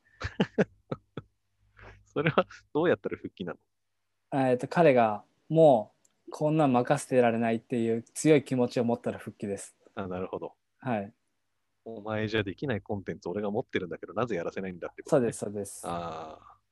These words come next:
Speaker 2: 今はもうお前惰性になってるだろう、だろうっていう、<laughs> こんなんじゃ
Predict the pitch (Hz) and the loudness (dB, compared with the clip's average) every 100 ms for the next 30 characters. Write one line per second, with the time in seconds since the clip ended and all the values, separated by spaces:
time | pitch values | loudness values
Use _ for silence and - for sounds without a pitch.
0 | _ - 165 147 123 127 120 107 - 131 | _ -6 2 4 4 4 2 0 -4 0
1 | 139 131 127 175 165 170 165 - 117 107 | 2 4 4 4 4 4 4 4 4 4
2 | 104 110 123 120 101 - 107 110 110 98 | -2 0 4 4 4 -4 -6 -2 -2 -4
3 | - - _ - - _ - - _ 113 | -12 -20 _ -20 -20 _ -8 -8 _ -12
4 | - 139 156 147 120 117 | -4 2 4 4 4 0